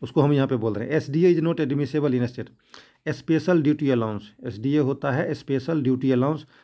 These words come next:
कहाँ पे लागू नहीं है, वो वेस्ट बंगाल में लागू नहीं है स्पेशल ड्यूटी अलाउंस, ठीक है। असम, मेघालय, सिक्किम, यहाँ पे लागू होता है स्पेशल ड्यूटी अलाउंस, जो यहाँ पे पोस्टेड है उनको पता होगा। Washing allowance is admissible।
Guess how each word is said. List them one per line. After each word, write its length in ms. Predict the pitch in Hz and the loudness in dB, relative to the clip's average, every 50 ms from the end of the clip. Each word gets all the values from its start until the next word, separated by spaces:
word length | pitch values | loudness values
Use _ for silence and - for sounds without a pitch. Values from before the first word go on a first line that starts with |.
| _ _ _ | _ _ _
कहाँ 200 | 143 - 143 151 | -4 -2 -2 0
पे 140 | 156 151 139 | 0 2 2
लागू 260 | 135 131 127 123 123 | 4 4 4 4 2
नहीं 200 | 123 123 120 117 | 2 2 2 0
है, 60 | 117 | 0
वो 200 | 113 113 135 - | 0 -2 -2 -2
वेस्ट 280 | 131 139 151 143 123 156 | 0 0 0 0 0 -2
बंगाल 280 | 131 127 127 131 135 135 | -2 -2 0 0 0 -2
में 100 | 143 139 | 0 0
लागू 260 | 127 113 113 113 117 | 0 0 0 0 -2
नहीं 200 | 117 113 120 135 | -2 -2 -2 -2
है 60 | 139 | -4
स्पेशल 360 | 123 - - 123 - 123 104 | -6 -8 -10 -10 -8 -8 -8
ड्यूटी 260 | 98 110 104 - 110 | -6 -8 -6 -6 -6
अलाउंस, 360 | 107 98 98 101 101 98 - - | -4 -4 -4 -4 -6 -8 -8 -8
ठीक 140 | - 180 - | -6 -2 -2
है। 120 | 123 - - - - - _ _ - | -2 -2 -4 -10 -20 -20 _ _ -4
असम, 340 | 120 113 127 127 135 139 | -4 0 0 0 2 2
मेघालय, 420 | 135 131 131 117 120 123 131 139 131 | 2 2 2 2 2 2 0 0 -2
सिक्किम, 480 | 131 - 127 - - 147 156 165 160 - - _ _ _ _ - | -4 -6 -10 -6 -2 0 0 0 -2 -6 -10 _ _ _ _ -6
यहाँ 160 | 123 120 131 | -4 -4 -2
पे 140 | 127 151 143 | -2 0 2
लागू 240 | 127 117 113 104 104 | 2 2 2 2 0
होता 280 | 98 104 - - 101 | -2 -4 -4 -4 -4
है 100 | 98 101 | -4 -4
स्पेशल 340 | - - - 104 - 117 95 | -4 -6 -10 -8 -6 -6 -6
ड्यूटी 240 | 104 107 87 - 104 | -4 -6 -4 -4 -4
अलाउंस, 400 | 101 98 117 135 165 160 - - _ _ _ _ _ _ - | -2 -2 -2 -2 -4 -4 -8 -12 _ _ _ _ _ _ -2
जो 60 | 135 | 0
यहाँ 180 | 127 120 127 127 | 2 2 2 2
पे 60 | 127 | 0
पोस्टेड 440 | 123 127 - 120 120 120 - 151 131 | -2 -4 -4 -4 -4 -2 -2 -2 -2
है 60 | 156 | 0
उनको 200 | 160 139 - 131 | -2 -2 -2 -4
पता 220 | 123 127 - - 113 | -6 -4 -4 -2 -2
होगा। 340 | 98 98 101 95 98 98 - _ _ _ _ _ _ _ _ _ _ _ _ _ _ _ _ _ _ _ _ _ _ _ _ _ - - - _ _ _ 135 | -2 -2 -2 -4 -6 -8 -10 _ _ _ _ _ _ _ _ _ _ _ _ _ _ _ _ _ _ _ _ _ _ _ _ _ -20 -20 -20 _ _ _ 2
Washing 360 | 135 131 135 127 - 185 175 | 4 4 4 4 2 2 2
allowance 320 | 165 160 165 170 170 165 170 | 2 2 2 2 0 0 0
is 160 | 156 156 143 | 0 0 0
admissible। 560 | 151 151 156 139 - 147 131 117 104 95 92 | 2 0 0 0 0 0 0 0 -2 -4 -8